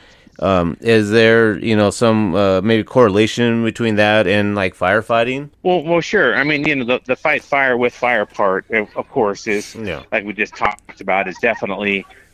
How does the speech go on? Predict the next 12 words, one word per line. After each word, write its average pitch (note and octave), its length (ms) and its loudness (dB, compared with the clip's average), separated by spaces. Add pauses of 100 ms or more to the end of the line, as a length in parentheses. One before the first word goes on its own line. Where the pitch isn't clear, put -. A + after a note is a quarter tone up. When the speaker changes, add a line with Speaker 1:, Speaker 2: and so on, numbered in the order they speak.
(120)
Speaker 2:
is G#2 140 -12
definitely, A2 760 -4 (480)
um, G#2 360 -6
valid. G#2 380 -2
It's A#2 120 -4
something A2 300 -8
that G#2 180 -8
we G2 100 -10
do G2 380 -4 (560)
quite A2+ 220 -2
a F#2+ 60 -8
bit. A2+ 340 -2